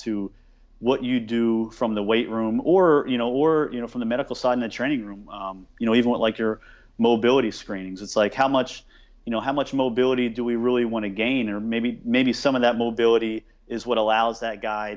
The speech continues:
to have that skill set. So, you know, maybe our goal isn't to have everybody fit in this one category of, you know,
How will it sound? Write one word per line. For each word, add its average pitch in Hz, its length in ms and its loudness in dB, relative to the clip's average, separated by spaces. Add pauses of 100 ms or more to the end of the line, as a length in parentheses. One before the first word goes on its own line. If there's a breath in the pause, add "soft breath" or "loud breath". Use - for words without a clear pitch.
(120)
to 107 200 -8
have 123 340 -2
that 101 140 -6
skill 101 300 -6
set. 107 280 -8
So, 107 320 0 (480 soft breath)
you 127 80 0
know, 107 100 2
maybe 120 600 2 (240)
our 117 180 2
goal 120 540 2
isn't 117 380 -8
to 113 100 -6
have 113 480 -4
everybody 117 480 -2
fit - 260 -4
in 120 60 -4
this 113 220 -4
one 117 200 0
category 113 640 0
of, 101 240 -4
you 113 100 -8
know, 98 200 -8